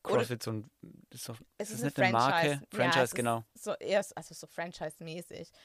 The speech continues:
Speaker 1: Du kaufst halt quasi die Lizenz.
Speaker 2: Okay.
Speaker 1: Und da zahlst halt jährlich, glaub ich, fünftausend Dollar,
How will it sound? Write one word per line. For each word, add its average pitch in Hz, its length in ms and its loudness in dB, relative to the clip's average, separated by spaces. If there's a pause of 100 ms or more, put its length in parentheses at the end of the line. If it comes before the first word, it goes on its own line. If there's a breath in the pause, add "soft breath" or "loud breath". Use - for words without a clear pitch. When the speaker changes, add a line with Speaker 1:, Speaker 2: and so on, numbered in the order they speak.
(140 soft breath)
Speaker 1:
Du - 80 -10
kaufst 196 340 0
halt 190 140 -4
quasi 180 280 -2
die 175 120 -16
Lizenz. 156 580 -10 (840)
Speaker 2:
Okay. 104 260 -6
Speaker 1:
Und 208 120 -2
da 180 200 -6
zahlst 196 340 -6
halt 190 160 -8
jährlich, 185 520 -4
glaub 170 160 -16
ich, - 120 -20
fünftausend 180 680 -14
Dollar, 254 400 -10